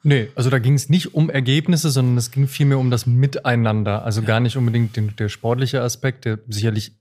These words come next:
Speaker 1: eine Grundlage für Dinge sein kann und auch sein wird oder auch muss. Aber was ich ganz viel gehört habe, war, und das auch eben, deswegen die Frage nach der, nach der Art und, und, und der Weise der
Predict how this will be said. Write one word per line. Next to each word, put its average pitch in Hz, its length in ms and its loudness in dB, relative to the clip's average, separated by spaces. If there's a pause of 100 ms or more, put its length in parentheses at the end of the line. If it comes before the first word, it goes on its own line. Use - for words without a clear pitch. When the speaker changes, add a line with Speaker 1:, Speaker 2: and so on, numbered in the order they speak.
(120)
Speaker 1:
eine 104 120 -4
Grundlage 139 680 0
für 135 160 -4
Dinge 143 500 0
sein 113 300 -2
kann 123 240 -2
und 123 160 -4
auch 113 120 -10
sein 113 300 -6
wird 120 160 -4
oder 117 140 -4
auch 117 140 -6
muss. 143 240 0 (560)
Aber 110 600 -2 (340)
was 113 160 -2
ich 185 180 0
ganz 190 240 2
viel 175 120 -2
gehört 143 380 2
habe, 120 220 -4
war, 123 600 0 (520)
und 143 160 4
das 143 180 0
auch 147 140 -4
eben, 139 500 0
deswegen 135 300 -2
die 123 60 -2
Frage 131 400 0
nach 127 100 0
der, 123 240 -2
nach 120 200 -4
der 117 180 -6
Art 127 240 0
und, 120 240 -8
und, 117 340 -6
und 123 160 -8
der 113 140 -4
Weise 127 320 0
der 120 160 -2